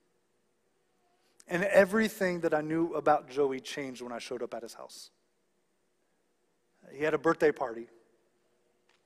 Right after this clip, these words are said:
And as we were driving through town to get to his house, I realized Joey lived in a bit better place than I did. And as I got dropped off, I recognized that all the other cars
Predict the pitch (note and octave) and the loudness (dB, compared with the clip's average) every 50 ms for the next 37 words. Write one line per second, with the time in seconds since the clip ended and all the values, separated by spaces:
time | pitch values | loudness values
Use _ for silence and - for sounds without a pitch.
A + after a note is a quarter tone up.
0 | _ _ _ _ _ _ _ _ - D3+ C#3+ C#3 C3+ C3+ C#3 C3+ C3+ C3+ C3+ C3 | _ _ _ _ _ _ _ _ -8 -6 -4 -4 -4 -4 -6 -8 -10 -12 -14 -16
1 | C3+ - - _ _ _ _ _ - D3 C#3+ C3+ C3+ D3+ D3+ C#3 C#3+ C3 C3 D3 | -18 -20 -20 _ _ _ _ _ -8 -8 -8 -4 -4 -2 -2 -2 -2 0 2 4
2 | D3+ D3+ D#3+ E3 D#3+ D#3+ D3+ D3+ C#3+ - - - - D3 C3+ - D#3 D#3 D3 C#3+ | 6 6 6 4 2 0 -4 -8 -10 -12 -14 -12 -12 -12 -8 -4 -2 -2 0 -2
3 | C#3 C#3 C3 C3+ C3+ D3 C#3+ - - C3+ B2 C#3+ C#3 - D3 C#3 B2+ B2 - C#3 | -2 -4 -6 -6 -4 -4 -4 -4 -6 -6 -4 -4 -4 -2 -2 -2 -2 -2 -2 -2
4 | C3+ C3 D3 D3 C#3+ C#3+ C3+ C3 C3 C3 B2 A#2 - - - - - _ _ _ | 0 2 4 4 6 6 4 4 2 -2 -4 -6 -10 -18 -20 -20 -20 _ _ _
5 | _ _ _ _ _ _ _ _ _ _ _ _ _ - B2+ A2+ C#3 D3+ F#3+ G3 | _ _ _ _ _ _ _ _ _ _ _ _ _ -16 -6 -2 0 0 2 0
6 | F3+ E3 C#3+ C#3+ D3+ D3+ D3+ D3+ D3 C#3+ C#3+ - - D#3 C#3+ C3 C3 B2+ A#2+ D3 | 0 0 2 2 4 4 4 2 0 -4 -8 -12 -12 -12 -12 -12 -12 -6 -2 0
7 | D3 D3+ D3+ D3 - - C#3 C#3 C3+ C#3 B2+ - - - C#3 B2+ A#2+ - - C3 | 0 -2 -2 -6 -10 -8 -6 -4 -2 -4 -4 -4 -6 -6 -6 -6 -6 -8 -10 -10
8 | A#2+ A#2+ A2+ A2 G#2+ A2+ A2 - _ _ _ _ _ _ _ _ _ _ _ _ | -12 -12 -14 -14 -16 -16 -18 -18 _ _ _ _ _ _ _ _ _ _ _ _
9 | _ _ _ _ _ _ _ _ _ _ _ _ _ _ _ _ _ _ _ _ | _ _ _ _ _ _ _ _ _ _ _ _ _ _ _ _ _ _ _ _
10 | _ _ _ - - - F3 E3 D#3+ D3+ E3 D#3 D3 E3+ E3 E3+ D#3 D3 F3 E3 | _ _ _ -18 -12 -4 0 2 4 4 4 6 6 6 6 6 6 8 8 8
11 | D#3 - - F3 D#3+ D#3 - D3+ D3 C#3+ D3 D#3+ D#3 - E3 D3 C#3+ D3+ C#3+ C#3+ | 8 6 4 2 4 4 2 2 2 2 2 2 2 0 -2 -4 -2 -2 -2 -2
12 | C#3+ C3 C#3 C3 C3+ C#3 D3+ D#3 D3+ D#3+ D#3+ D#3 D#3 D3 - - - F3 D#3 D#3 | 0 -2 0 2 4 4 4 4 4 2 2 2 0 -2 -2 -2 -2 0 2 2
13 | D3 C#3 C3+ - - - - | 0 0 -2 -4 -8 -10 -12